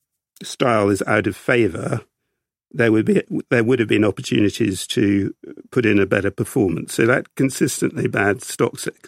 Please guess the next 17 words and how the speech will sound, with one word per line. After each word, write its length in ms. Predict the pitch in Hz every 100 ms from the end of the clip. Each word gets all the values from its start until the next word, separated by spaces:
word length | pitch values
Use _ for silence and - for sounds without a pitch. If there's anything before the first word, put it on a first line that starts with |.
| -
selection. 800 | - - 110 113 - - - - - - - _
And, 360 | 113 110 110 101 -
I 80 |
mean, 140 | 113 110
I 120 | 110
hate 200 | 127 -
to 100 | 127
raise 440 | 110 113 107 95 -
the 280 | 101 98 - _ _ _
question 340 | 113 101 - 107
of 100 | 98
Woodford, 440 | 107 95 101 -
but, 200 | - 104
I 40 | -
mean, 260 | - - -
it 140 | 123
is 340 | 147 113 143